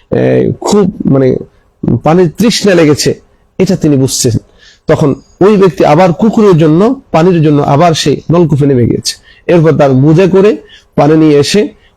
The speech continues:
ওই কুকুরটাকে পান করিয়েছে। এরপর আল্লাহ তাআলা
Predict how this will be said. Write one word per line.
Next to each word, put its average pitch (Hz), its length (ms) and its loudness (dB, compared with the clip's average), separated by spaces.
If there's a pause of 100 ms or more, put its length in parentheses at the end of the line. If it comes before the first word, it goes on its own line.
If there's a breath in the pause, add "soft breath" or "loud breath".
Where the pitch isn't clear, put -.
ওই 139 120 0
কুকুরটাকে 135 640 -2 (280)
পান 151 160 0
করিয়েছে। - 460 -4 (340 loud breath)
এরপর 185 280 0
আল্লাহ 160 300 2
তাআলা 135 260 -2